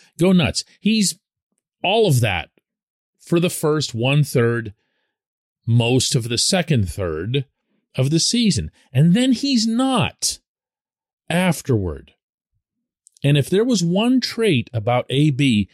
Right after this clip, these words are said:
that stood out, and I'm talking about at his peak with the Steelers, was he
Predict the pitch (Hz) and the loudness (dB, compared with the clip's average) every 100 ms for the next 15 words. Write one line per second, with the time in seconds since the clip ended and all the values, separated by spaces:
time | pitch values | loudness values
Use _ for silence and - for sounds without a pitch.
0 | _ 110 101 - - 165 143 120 82 90 | _ -6 -4 -4 0 2 2 2 -2 -2
1 | 139 196 196 165 143 110 104 95 82 _ | 0 2 0 -2 -2 -2 -2 -2 -4 _
2 | _ - 117 107 107 82 - - 202 139 | _ -8 -4 -2 -2 -4 -10 -4 -2 -2
3 | - - _ _ _ _ _ _ _ 113 | -8 -20 _ _ _ _ _ _ _ -4
4 | 110 110 - 151 147 117 80 - _ _ | -4 -4 -2 0 0 0 -4 -12 _ _
5 | - 92 - - 190 185 117 | -6 -6 -6 -4 0 0 -2